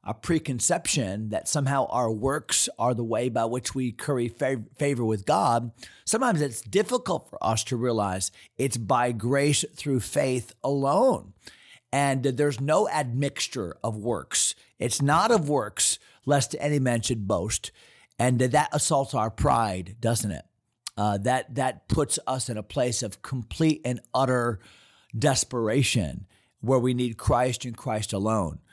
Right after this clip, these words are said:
And Jesus was driving at that here in this conversation with this man. Uh, watch verse number twenty-four. The disciples were astonished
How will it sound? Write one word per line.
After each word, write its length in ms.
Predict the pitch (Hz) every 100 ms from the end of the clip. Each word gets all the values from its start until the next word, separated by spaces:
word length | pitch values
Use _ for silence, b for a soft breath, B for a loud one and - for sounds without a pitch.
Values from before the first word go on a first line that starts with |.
| b b -
And 180 | 120
Jesus 500 | 104 143 139 131 120
was 240 | 113 113 98
driving 520 | 131 113 117 110 101
at 280 | - 90 -
that 280 | 120 95 -
here 360 | - 127 117 101
in 220 | 110 107
this 240 | 107 -
conversation 920 | - 123 107 113 147 160 131 110 113 B B B -
with 200 | 117 95
this 200 | 107 -
man. 460 | 143 147 120 123 B B B B B -
Uh, 140 | 120 -
watch 360 | 151 175 -
verse 260 | 113 160 135
number 160 | 127
twenty-four. 760 | 117 117 107 - 233 131 101 104 B B B -
The 100 | 147
disciples 600 | 143 - 220 269 156 117
were 140 | 135
astonished 720 | 127 - 151 208 95 - -